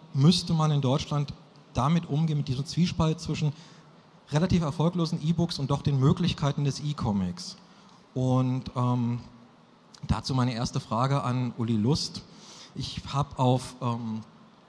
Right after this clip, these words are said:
elektrocomics punkt de diesen schönen grundlegenden Satz gelesen: „Der Bildschirm eignet sich hervorragend als Projektionsfläche für die avancierte Bildsprache des Comics.“ Was unterscheidet denn den Bildschirm vom Papier?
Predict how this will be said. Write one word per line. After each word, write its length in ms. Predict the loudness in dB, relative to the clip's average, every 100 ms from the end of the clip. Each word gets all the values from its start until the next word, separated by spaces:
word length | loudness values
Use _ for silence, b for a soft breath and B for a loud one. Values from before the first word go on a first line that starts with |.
| -20 -8
elektrocomics 680 | -2 -2 -2 -2 2 2 2
punkt 160 | -4 -4
de 100 | -4
diesen 220 | -4 -2
schönen 380 | 2 4 4 0
grundlegenden 720 | 2 2 2 -2 -2 -2 -2
Satz 300 | -2 -4 -4
gelesen: 460 | -2 -2 0 -2 -4 B B B -6
„Der 80 | 0
Bildschirm 560 | 2 2 2 2 2
eignet 400 | 0 0 2 0
sich 140 | 0 -4
hervorragend 720 | -4 0 0 2 0 0 -4
als 180 | -8 -8
Projektionsfläche 960 | -4 -4 -4 -2 0 0 -2 -4 -4
für 140 | -6 -8
die 120 | -4
avancierte 600 | 0 0 0 -2 -2 0
Bildsprache 560 | 0 0 -4 -4 -4 -6
des 160 | -8
Comics.“ 540 | -6 -4 -4 -6 -16 -20 -20 -20 -20 _ -20 -20 -20 -20 -20 -10
Was 340 | -4 -4 -4 -8
unterscheidet 640 | -2 0 2 2 2 0
denn 220 | 0 0
den 200 | 0 0
Bildschirm 680 | 2 2 2 0 0 0 -2 -8 -20 -20 -20
vom 300 | -4 -2 4
Papier? 580 | 4 4 0 0 0 -2